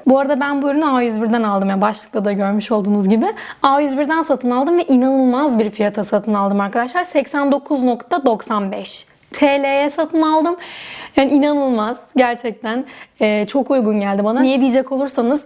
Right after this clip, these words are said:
aynı ürün, e, farklı internet sitelerinde gördüğüm kadarıyla yüz kırk T L gibi bir fiyata satılıyor. O yüzden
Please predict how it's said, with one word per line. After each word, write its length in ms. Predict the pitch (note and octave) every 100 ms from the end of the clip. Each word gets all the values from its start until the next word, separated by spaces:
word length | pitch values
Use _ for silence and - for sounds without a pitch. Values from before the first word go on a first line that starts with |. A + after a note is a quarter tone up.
| -
aynı 320 | C4 C4 A3+
ürün, 280 | A3 D4+ D4 B3
e, 380 | A3+ A3 A3 G#3+ - -
farklı 320 | B3+ B3 C#4+
internet 400 | B3+ G#3+ A3 A#3+
sitelerinde 680 | - G#3+ G3+ G3 G3 G3 G#3+
gördüğüm 440 | A#3 A#3 A#3 B3+
kadarıyla 380 | B3+ A#3 A#3+ B3+
yüz 280 | B3+ A3 A3
kırk 220 | D4+ D4+
T 180 | C4+ A3+
L 60 | A3
gibi 220 | A3 A3
bir 100 | C#4+
fiyata 340 | D#4 D4+ D4
satılıyor. 540 | C4 A3 G#3+ G#3 C4 E4+ - _ _ _ _ - - -
O 120 | C4
yüzden 340 | C4+ B3 C4+